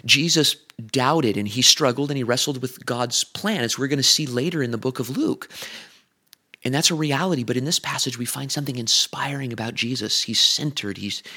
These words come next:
he's sure. He can say no because he's got a deeper,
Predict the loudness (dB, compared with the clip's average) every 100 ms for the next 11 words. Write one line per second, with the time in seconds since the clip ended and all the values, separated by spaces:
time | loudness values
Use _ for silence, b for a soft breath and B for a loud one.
0 | B -4 0 2 4 4 2 0 -2 -6
1 | B B 2 4 6 6 6 4 2 4
2 | 6 8 8 6 4 2 2 2 4 4
3 | 4 2 4 4 4 4 4 4